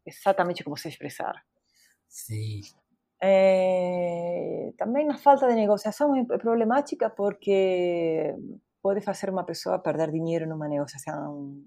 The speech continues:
Speaker 1: bancária ou pode, você pode, eh, eh, pode perder a chance de influenciar alguém. Eh, e também,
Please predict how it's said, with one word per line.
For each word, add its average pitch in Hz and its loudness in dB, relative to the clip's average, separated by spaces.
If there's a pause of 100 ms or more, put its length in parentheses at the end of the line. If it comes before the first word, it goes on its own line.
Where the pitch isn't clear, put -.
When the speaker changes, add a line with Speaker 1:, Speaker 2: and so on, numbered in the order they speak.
Speaker 1:
bancária 185 2 (720)
ou 240 6
pode, 208 6
você 190 -4
pode, 196 4 (320)
eh, - -4 (180)
eh, - -4
pode 196 2
perder 175 4
a 175 6
chance 190 -2
de 180 2
influenciar 156 -2
alguém. 143 -4 (1080)
Eh, 185 6 (300)
e 359 6
também, 269 6